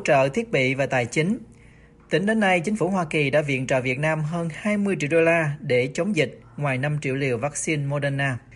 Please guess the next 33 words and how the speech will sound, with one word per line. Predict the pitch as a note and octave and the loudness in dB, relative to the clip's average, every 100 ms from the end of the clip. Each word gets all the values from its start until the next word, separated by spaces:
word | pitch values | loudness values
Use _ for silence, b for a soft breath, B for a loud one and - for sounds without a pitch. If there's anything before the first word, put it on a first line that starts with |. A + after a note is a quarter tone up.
| B B B B | B B B B
Trong | G#3+ G#3+ | -2 0
một | E3 - | 0 0
bản | C3+ C#3 F3+ | 0 0 0
tin | G#3 F#3+ F3+ | 0 0 -2
hôm | F#3+ F3+ F3 | -2 -2 -2
năm | E3+ | -2
tháng | F#3+ F#3+ | -2 0
tám, | E3+ F#3+ A3+ - - | 2 2 -2 -8 -2
Đại | D#3 | 0
sứ | E3 G#3 | 2 0
quán | A#3 | 0
Hoa | A3 F#3+ | 0 0
Kỳ | E3+ | -2
tại | D#3 D#3 | -2 -2
Hà | D#3 | 0
Nội | C#3+ C3+ | 0 -2
cho | C3+ E3 | -2 -2
biết | F3+ B3+ - | 0 0 -2
Bộ | D3 C#3+ | -2 -2
Quốc | F3+ - | -2 -4
phòng | E3 D3 | -4 -4
Hoa | F3+ F3+ | -4 -6
Kỳ | F3+ D#3+ D3 | -2 0 0
sẽ | D3+ F3 | -2 -4
tặng | E3+ C#3 | -4 -4
Việt | C#3 C3+ | -4 -4
Nam | D3+ E3 E3 D3+ C3 | -2 -2 -4 -6 -2
bảy | C3 | -2
mươi | E3+ | 0
bảy | C#3+ B2+ D3+ | -2 -2 -2
tủ | D#3+ | -4
âm | D#3+ D#3+ | -2 -2
sâu, | D#3+ E3 E3 D3+ | -4 0 0 -2